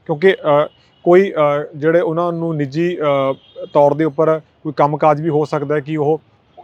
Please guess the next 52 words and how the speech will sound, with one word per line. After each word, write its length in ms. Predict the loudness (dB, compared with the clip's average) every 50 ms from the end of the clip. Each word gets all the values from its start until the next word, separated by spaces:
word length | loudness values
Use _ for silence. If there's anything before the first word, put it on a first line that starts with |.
| -12
ਨਾ 160 | -6 -2 2
ਆ 220 | 4 6 6 4 4
ਸਕਣ। 260 | 2 -2 -4 -4 -4
ਪਰ 160 | -2 -2 -2
ਸਿਆਸੀ 400 | -2 0 -2 -2 -2 -4 -8 -6
ਗਲੈਰਾਂ 320 | -2 -2 -2 0 0 -2 -2
ਦੇ 60 | -2
ਵਿੱਚ 120 | -4 -2
ਚਰਚਾਵਾਂ 360 | -2 -4 -2 -2 -4 -4 -2
ਚੱਲ 140 | -2 -2 -2
ਰਹੀਆਂ 220 | -2 -2 -6 -6 -6
ਨੇ 100 | -6 -8
ਕਿ 160 | -6 -6 -4
ਉਹ 180 | -2 -2 -4
ਸ਼ਾਇਦ 280 | -4 -2 0 0 0 0 -2 _ _ _ _ _ _ _ _ _
ਇਸ 120 | -6 -6
ਚੀਜ਼ 200 | -4 -6 -8 -4
ਤੋਂ 120 | -2 -2 0
ਨਾਰਾਜ਼ 340 | 4 4 6 6 4 2 0
ਨੇ 200 | -4 -6 -6 -6
ਕਿ 240 | -8 -8 -8 -6 -4
ਆਮ 220 | -4 -4 -4 -2 -2
ਆਦ-, 240 | -2 -2 -4 -8
ਅ, 400 | -12 -8 -6 -4 -2 -2 -2 -4 -6 -10 _ _ _
ਮਾਫ਼ 140 | -4 -4 0
ਕਰਨਾ, 220 | 0 0 0 0
ਕਿ 100 | -4 -6
ਕਾਂਗਰਸ 500 | -2 0 0 2 2 0 0 0 -2 -6
ਵਿਜੇ 320 | -14 -6 -6 -4 -2 -2 -4
ਇੰਦਰ 180 | -2 -2 -4
ਸਿੰਗਲਾ 300 | -4 -4 -4 -2 -2 -2
ਨੂੰ 120 | -2 -4 -4
ਮੈਦਾਨ 320 | -4 -2 -2 -2 -2 -2
ਦੇ 80 | -4 -2
ਵਿੱਚ 520 | -2 -4 -6 -6 _ -2 0 0 0 0 -2 -6 _ _ _ _ _ _ -2
ਉਤਾਰਨ 480 | -2 0 4 4 4 6 4 2 0 -2
ਦੀ 100 | -8 -8
ਤਿਆਰੀ 360 | -4 -2 0 0 2 0 0
ਦੇ 120 | -2 -2
ਵਿੱਚ 220 | -4 -4 -4 -2 -2
ਹੈ 80 | -2
ਜਾਂ 240 | 0 0 0 0 0
ਫਿਰ 260 | -2 -4 -4 -4 -6 -6 _ _ _ _ _ -6
ਵਿਜੇ 160 | -4 -2 0
ਇੰਦਰ 140 | 0 0 0
ਸਿੰਗਲਾ, 380 | 0 -2 0 2 2 2 2 0 _ _ _ _ _ _ _ -2 -2
ਅ, 20 | 0
ਲੋਕ 200 | 0 0 -2 0
ਸਭਾ 260 | -2 0 2 2 0
ਸੰਗਰੂਰ 400 | 0 -4 -4 -4 -2 -2 -2 -2
ਦੇ 140 | -2 -2 -2
ਲਈ 280 | -2 -2 -4 -4 -6